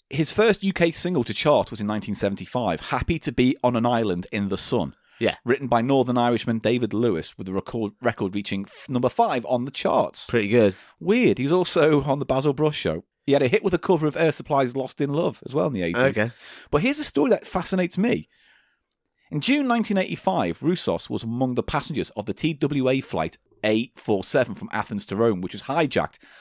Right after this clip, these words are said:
Speaker 1: by members of Hezbollah and the Al-, Islamic Jihad.
Speaker 2: I did not know that.
Speaker 1: But he was released along with four other Greeks after five days, while most of the other hostages remained there for seventeen.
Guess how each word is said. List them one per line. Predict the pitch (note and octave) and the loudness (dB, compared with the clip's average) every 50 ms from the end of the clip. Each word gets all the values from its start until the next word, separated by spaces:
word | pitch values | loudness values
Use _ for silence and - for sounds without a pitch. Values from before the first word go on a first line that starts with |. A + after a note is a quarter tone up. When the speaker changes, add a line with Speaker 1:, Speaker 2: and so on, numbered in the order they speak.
| - - - | -20 -14 -4
Speaker 1:
by | - A2+ A2 | 0 0 2
members | G#2+ A#2+ A#2+ A#2+ A#2 G#2 | 2 2 2 2 0 -2
of | A2+ G2 | -4 -2
Hezbollah | A#2 C#3+ C3+ - - B2 A#2 G#2+ G#2+ - G2+ | 0 0 0 0 0 2 4 4 4 2 0
and | G2+ G#2 | -2 -2
the | A2 - | -2 -2
Al-, | G#2+ G#2 A2+ - - | 0 -2 -2 -2 -2
Islamic | B2+ A#2 A#2+ A2+ A2 A#2 A#2+ A2+ - F#2+ B2 | -2 0 2 2 2 2 0 -4 -8 -12 -8
Jihad. | - - D#3+ F3+ C3+ G#2+ E2+ D#2+ - | -2 0 0 2 2 2 0 0 -2
Speaker 2:
I | A2+ | -2
did | A2+ A#2+ B2 B2 | 0 0 0 2
not | C#3 C3 F#2 | 2 2 2
know | A#2 B2 C3 C3 | 2 4 4 4
that. | A2+ D#2+ D#2+ - - | 4 2 2 0 2
Speaker 1:
But | - D3+ | 2 2
he | D#3+ | 4
was | D#3 D3+ | 4 4
released | D3 D3+ G3 F#3+ D#3+ | 4 4 4 4 2
along | D3+ D3 C#3+ C#3+ | 2 0 2 2
with | C3 - | 0 -2
four | - - F3 E3+ E3 - | -2 -2 0 0 0 2
other | D#3 C3+ D3 B2 | 2 2 2 0
Greeks | - C#3+ D#3+ D#3 A2 - - | 0 0 0 0 0 0 -4
after | F#2+ - - | -6 -6 -8
five | - - B2 A#2 A2 G#2+ G#2+ | -4 0 2 2 2 2 2
days, | - B2 A#2+ G#2+ F2+ | 2 2 2 0 0
while | G2 F#2+ F#2 | -2 -4 -2
most | G2 A2 A2 - - | -2 -2 -2 -2 -2
of | |
the | A#2 A2 | -2 -2
other | G2 F#2+ | 0 0
hostages | - G#2 - - - G#2 F#2 - | -2 -4 -6 -6 -8 -8 -6 -6
remained | F#2+ G2+ G2+ G2+ G2 G2 | -4 -4 -4 -2 -2 -2
there | G2 | -2
for | - - G2 | -4 -4 -6
seventeen. | - - - G2+ F2+ F#2 F#2+ F2+ - - A#2 A2+ G#2 F2+ D#2 - | -6 -2 -2 -2 -2 -2 -4 -6 -4 0 0 0 0 -2 -4 -8